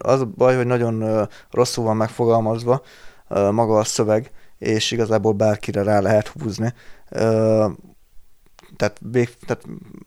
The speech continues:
fogyasztóra és tartalomkészítőre is. Tehát, hogyha simán el-, elő-, előállhat az a szituáció, úgymond, hogy, ö, szerintük, tehát a-, aki-, akik támadják ugye ezt a módosítást,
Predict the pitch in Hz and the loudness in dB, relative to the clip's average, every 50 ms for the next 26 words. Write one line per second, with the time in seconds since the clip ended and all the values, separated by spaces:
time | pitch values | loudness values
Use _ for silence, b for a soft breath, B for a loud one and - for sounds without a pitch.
0 | - - - - - _ - 127 120 127 123 - - - 135 131 139 139 135 92 | -18 -20 -20 -20 -20 _ -2 2 2 2 2 0 -6 -6 -4 -2 2 2 2 2
1 | 101 110 - - 127 113 110 - 110 107 107 104 101 - - 120 110 - - - | 0 -2 0 0 0 0 0 -2 -4 -4 -4 -6 -6 -6 -6 -6 -6 -6 -8 -8
2 | 107 98 95 92 87 101 - - - 104 101 - 107 - - 120 110 - - - | -8 -6 -4 -4 -6 -6 -6 -4 -4 -4 -4 -4 -8 -6 -4 -4 -4 -4 -6 -20
3 | - - - - - - - - - - - - - - 147 135 127 120 117 117 | -20 -20 -20 -20 -20 -20 -20 -20 -20 -20 -12 -6 -4 -2 0 2 2 2 4 2
4 | 117 110 117 120 - - 113 123 117 110 101 65 - - - 67 95 110 113 113 | 2 2 -2 -6 -4 -4 -2 0 0 -2 -2 -6 -10 -16 -10 -4 -2 0 2 4
5 | 107 110 117 117 117 117 113 110 107 113 104 - 117 107 104 104 101 101 101 - | 4 4 4 4 4 2 4 4 2 2 0 -4 -4 -4 -2 -4 -4 -6 -8 -12
6 | - - 113 - 113 104 104 104 104 - - 117 104 104 104 104 101 101 113 117 | -14 -14 -10 -4 -2 0 0 0 0 -2 -4 -4 -4 -4 -4 -4 -4 -4 -4 -4
7 | B B B B B B B B - - 117 113 113 107 107 101 107 110 107 107 | B B B B B B B B -6 -4 -2 0 0 0 0 -2 -2 -2 -2 -2
8 | 110 - _ _ _ _ - - - - - - _ _ - - - - 110 107 | -4 -10 _ _ _ _ -20 -20 -20 -20 -20 -20 _ _ -16 -12 -6 -6 -6 -4
9 | 107 107 98 123 120 - - - - - 113 - 110 107 - - 104 104 104 - | -6 -8 -6 -6 -8 -8 -8 -18 -6 -4 -2 2 2 2 4 4 4 2 2 2
10 | - - - 117 - 117 - - - 113 107 104 101 101 107 107 101 - 104 - | -2 -4 -4 -4 -4 -6 -6 -4 -4 -4 -2 -2 -2 -2 -2 -2 -2 -6 -8 -6
11 | - 101 - - - 107 98 107 113 127 127 - 131 - 135 131 - - B | -6 -6 -6 -8 -6 -6 -4 -2 -2 -2 -2 -4 -2 0 0 2 2 0 B